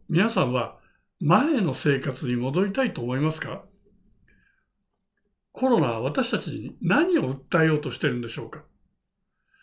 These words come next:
多くの方々は前の生活に戻りたいと思ってらっしゃるんでしょうね。しかし、本当にそれでいいんでしょうか？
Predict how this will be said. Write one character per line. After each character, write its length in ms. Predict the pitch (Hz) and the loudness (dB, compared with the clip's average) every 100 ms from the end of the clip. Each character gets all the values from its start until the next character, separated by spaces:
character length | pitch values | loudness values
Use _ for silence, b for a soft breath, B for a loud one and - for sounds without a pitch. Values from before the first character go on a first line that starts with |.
| b b b _ | b b b _
多 160 | 220 233 | 0 2
く 100 | - | 2
の 80 | 160 | 2
方 220 | 147 147 | 2 0
々 200 | 131 131 | -2 -2
は 80 | 123 | 2
前 200 | 190 220 | 2 2
の 100 | 160 | 2
生 160 | 143 | 0
活 260 | 135 127 139 | 0 -4 -4
に 60 | |
戻 220 | 127 139 180 | -2 0 0
り 80 | |
た 120 | 180 190 | 2 0
い 80 | |
と 100 | 156 | 0
思 260 | 131 127 185 | -4 -4 -4
っ 40 | |
て 80 | - | -4
ら 100 | 117 | -8
っ 0 | |
し 120 | 120 175 | -4 -2
ゃ 40 | |
る 60 | 143 | -2
ん 40 | |
で 60 | 120 | -4
し 100 | 135 | -8
ょ 60 | |
う 40 | 107 | -6
ね。 300 | 135 147 - _ _ _ _ _ _ | -6 -6 -14 _ _ _ _ _ _
し 140 | - - | -16 0
か 140 | 180 | 0
し、 240 | - - - | 0 -4 -12
本 260 | - 226 247 | -2 0 2
当 100 | 247 | 2
に 120 | 247 | 2
そ 180 | - 226 | 2 0
れ 40 | |
で 120 | 208 | 4
い 20 | 247 | 4
い 40 | |
ん 20 | |
で 100 | 190 | 4
し 100 | - | 2
ょ 60 | 127 | -2
う 60 | |
か？ 180 | - - | -4 -10